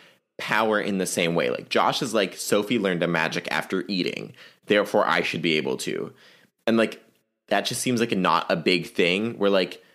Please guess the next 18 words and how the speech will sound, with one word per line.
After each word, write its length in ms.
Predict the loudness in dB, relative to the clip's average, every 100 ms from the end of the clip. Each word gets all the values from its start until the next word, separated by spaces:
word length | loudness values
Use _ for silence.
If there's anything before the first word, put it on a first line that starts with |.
| _ -2
maybe 320 | 0 2 2
Sophie 540 | 2 2 2 0 0 2
is 240 | 2 2
more 200 | 0 0
prone 600 | -2 -2 0 2 0 -4
to, 200 | -4 0
like, 220 | 0 0
magical 520 | 0 0 -2 -4 -4 -4
power. 480 | -2 -2 -2 -4 -2
And 200 | -2 0
you 160 | 2
will 200 | 4 2
see 220 | 2 2 2
as 100 | 2
the 120 | -2 -4 -2
book 240 | -2 -2 -8 -4
ends, 500 | -2 -2 -4 -4 -2
like, 280 | -2 -4